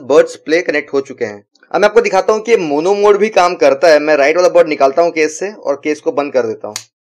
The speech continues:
तो देखिए कोई disconnection नहीं हुआ, means right वाला बड अभी भी connected है। तो अब मैं इसी तरह से left वाला निकालता हूँ और right वाले को केस में रख के बंद कर देता हूँ। तो देखिए अभी भी कोई disconnection नहीं हुआ। तो इसका ये मतलब है कि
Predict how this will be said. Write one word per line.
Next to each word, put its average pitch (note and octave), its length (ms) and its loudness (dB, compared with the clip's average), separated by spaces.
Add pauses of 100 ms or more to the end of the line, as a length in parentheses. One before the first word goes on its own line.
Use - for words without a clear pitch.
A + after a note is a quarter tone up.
(120)
तो C#3+ 60 -4
देखिए D#3+ 180 -4
कोई F#3 160 -4
disconnection D#3 500 -6
नहीं E3+ 180 0
हुआ, E3+ 180 4
means E3 220 -4
right C3+ 200 0
वाला D#3+ 140 2
बड D#3 160 4
अभी D3+ 120 -2
भी D#3+ 80 -8
connected C3 400 -2
है। G#2 80 -6
तो - 360 -20
अब D#3 140 -4
मैं F#3 100 -2
इसी F#3 160 -2
तरह G3 180 -2
से F#3+ 300 0
left E3 280 0
वाला F#3 140 4
निकालता E3 400 2
हूँ F#3 200 -6 (320)
और C#3+ 140 -2
right D#3 140 2
वाले E3 160 2
को E3 60 -6
केस D#3+ 220 -2
में E3 100 0
रख D#3+ 100 -2
के E3+ 80 -8
बंद C#3 200 -4
कर B2+ 100 4
देता G#2+ 220 -8
हूँ। G#2 160 -18 (240)
तो C#3 60 -8
देखिए D#3+ 160 -2
अभी E3 140 0
भी F3 60 -4
कोई F#3 140 2
disconnection E3+ 480 -4
नहीं E3+ 120 -6
हुआ। F3 180 0
तो - 380 -20
इसका D#3+ 240 -4
ये G3+ 140 2
मतलब G#3 380 0
है G#3 160 4
कि G3 500 -8